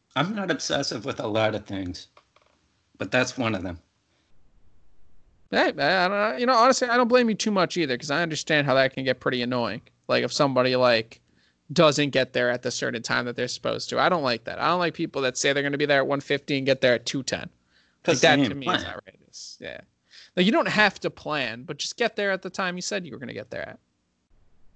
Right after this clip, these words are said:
Speaker 1: Yeah, and it might require some planning.
Speaker 2: Yeah, fair enough.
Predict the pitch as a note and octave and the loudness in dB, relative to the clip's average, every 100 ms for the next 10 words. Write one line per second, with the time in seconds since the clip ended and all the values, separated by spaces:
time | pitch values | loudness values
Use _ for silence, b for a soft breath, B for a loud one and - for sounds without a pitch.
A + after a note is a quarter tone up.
0 | _ - - _ _ _ _ _ - D#3 | _ -20 -20 _ _ _ _ _ -4 -4
1 | - G#2 G#2+ G#2+ - G#2+ - - - A#2 | -4 -10 -6 -4 -4 -6 -6 -10 -6 -4
2 | B2 - C3 B2+ D#3 C3+ D#2+ _ _ _ | -4 -10 -12 -6 -4 -4 -10 _ _ _
3 | _ _ - - - - - - _ _ | _ _ -20 -20 -20 -20 -20 -20 _ _
4 | _ _ _ _ _ _ _ _ _ - | _ _ _ _ _ _ _ _ _ -20
5 | - - _ _ _ - - _ - - | -20 -20 _ _ _ -20 -20 _ -20 -20
6 | - A3+ C4 D4+ - D3+ E3 - | -16 -6 -6 -6 -6 -6 -6 -10